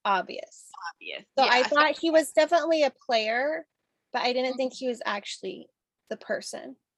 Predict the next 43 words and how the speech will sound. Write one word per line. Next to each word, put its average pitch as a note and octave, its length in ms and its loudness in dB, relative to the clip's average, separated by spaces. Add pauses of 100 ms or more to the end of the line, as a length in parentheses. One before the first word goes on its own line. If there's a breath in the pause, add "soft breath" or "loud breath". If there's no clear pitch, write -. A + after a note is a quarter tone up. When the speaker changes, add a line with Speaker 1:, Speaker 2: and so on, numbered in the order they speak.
(480)
Speaker 1:
I C#4 160 8
Speaker 2:
Yeah. B3+ 60 -2
Speaker 1:
was D4 220 2
at B3+ 260 2
one E4 200 2
point F4 300 -6
thought A#3 240 2
it A3+ 40 -4
was A#3 180 -8
her A#3 140 -6
friend C4 640 -4
that B3+ 100 -2
she C4 120 -6
was A#3 100 -6
on G#3+ 140 -8
the G3+ 100 -6
phone A3 360 -4
with, A#3 340 -4 (280)
getting A3 240 -6
ready G#3 240 -4 (140)
to G3 140 -18
do G#3 180 -8
the A3+ 120 -6
sugar C#4 380 -2
baby C#4+ 320 -6
stuff D4 400 -6
with, D#4 300 0 (240)
'cause C4+ 120 -6
I'm C4 80 -2
like, C4+ 120 0
"It B4 160 2
has E4 200 -2
to F#4 80 0
be D#4+ 100 0
Speaker 2:
Oh. A3+ 140 -8
Speaker 1:
somebody C4+ 240 0
he C4 160 -6
knows G#3+ 420 -4
her B3 120 -4
that's G#3+ 180 -10
upset F#3+ 360 -8
she - 200 -12
left." - 480 -14